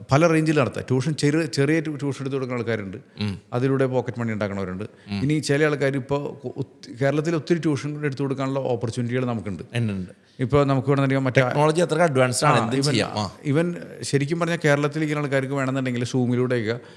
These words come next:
Speaker 2: ഉം.
Speaker 1: ആ, ഇപ്പോൾ ഈ മിഡിൽ ഈസ്റ്റിലോ അല്ലെങ്കിൽ യു എസിലൊക്കെ ഉള്ള സ്റ്റുഡൻസിന് ട്യൂഷൻ
Speaker 2: ഉം.
Speaker 1: എടുത്ത് കൊടുക്കണമെങ്കിൽ കൊടുക്കാം.
Speaker 2: ഉം.
Speaker 1: കാരണം അവിടുത്തെ ആൾക്കാർക്ക് ഇവിടുന്ന്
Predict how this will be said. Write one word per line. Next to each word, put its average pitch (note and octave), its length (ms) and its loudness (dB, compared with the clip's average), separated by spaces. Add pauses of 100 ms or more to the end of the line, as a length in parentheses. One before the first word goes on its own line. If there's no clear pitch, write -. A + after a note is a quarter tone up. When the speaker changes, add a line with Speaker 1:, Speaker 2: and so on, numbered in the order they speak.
(240)
Speaker 2:
ഉം. B2 160 0
Speaker 1:
ആ, A#2 280 -2
ഇപ്പോൾ A#2+ 440 0
ഈ A#2+ 200 -6
മിഡിൽ A#2 280 0
ഈസ്റ്റിലോ B2 300 0
അല്ലെങ്കിൽ A2 440 0 (380)
യു A2+ 220 2
എസിലൊക്കെ A2 320 -2
ഉള്ള A2 340 -4
സ്റ്റുഡൻസിന് G#2+ 600 -4
ട്യൂഷൻ A2 260 -2
Speaker 2:
ഉം. G#2 60 -2
Speaker 1:
എടുത്ത് G#2 160 -4
കൊടുക്കണമെങ്കിൽ G2+ 380 -2
കൊടുക്കാം. G2 280 -2 (280)
Speaker 2:
ഉം. A2 180 -2
Speaker 1:
കാരണം C3+ 240 0
അവിടുത്തെ D3 500 0
ആൾക്കാർക്ക് C#3+ 400 0
ഇവിടുന്ന് C#3 340 0